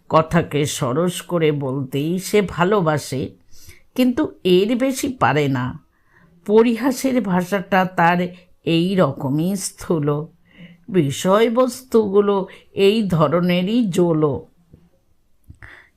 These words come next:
কেনই বা হবে জোরালো? শুধু বৃত্তটাই তো মুগ্ধ নয় এদের, প্রত্যেকটি বিষয়েই যে এরা মাঝারি। বুদ্ধিতে উজ্জ্বল,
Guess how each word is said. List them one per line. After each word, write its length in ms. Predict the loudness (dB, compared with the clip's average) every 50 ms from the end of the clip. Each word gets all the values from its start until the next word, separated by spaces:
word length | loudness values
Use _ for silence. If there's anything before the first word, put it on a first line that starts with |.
| _ _ _ _ 2
কেনই 520 | 4 4 6 4 2 0 0 0 0 2
বা 200 | 2 2 2 2
হবে 460 | 0 0 2 2 4 4 4 2 2
জোরালো? 680 | 2 2 2 2 2 2 2 2 2 0 0 -2 -6 -8 -14 _ _ _ _ _ _ -20 _ -10
শুধু 560 | -8 -4 -2 0 0 0 2 2 0 0 0
বৃত্তটাই 960 | 0 0 0 0 -2 -4 -8 -6 -2 0 0 2 2 4 4 4 2 0 -2
তো 220 | -2 0 2 2
মুগ্ধ 560 | 2 0 -2 -2 -4 -6 -8 -6 -2 0 0 2
নয় 260 | 2 2 2 2 0
এদের, 580 | 0 0 0 0 0 0 0 0 -2 -4 -8 -16 -20 _ _ _ _ _ -20 _ _ _ _
প্রত্যেকটি 760 | 4 4 4 4 0 -4 _ 2 2 2 0 -4 -4 -4 -2
বিষয়েই 680 | -2 -2 -2 -2 -2 0 0 2 2 2 0 0 -2 -2
যে 240 | 0 2 2 4 4
এরা 140 | 2 2 0
মাঝারি। 760 | 0 2 2 2 0 0 0 0 0 0 0 -2 -6 -8 -12 -18 _ _ _ _ _ _ _ _ -6
বুদ্ধিতে 840 | -4 -2 -2 -4 -6 -10 _ -4 -2 -2 -2 -2 -2 -2 -2 -2 -4
উজ্জ্বল, 760 | -4 -4 -6 -6 -6 _ _ -2 0 2 2 2 0 -2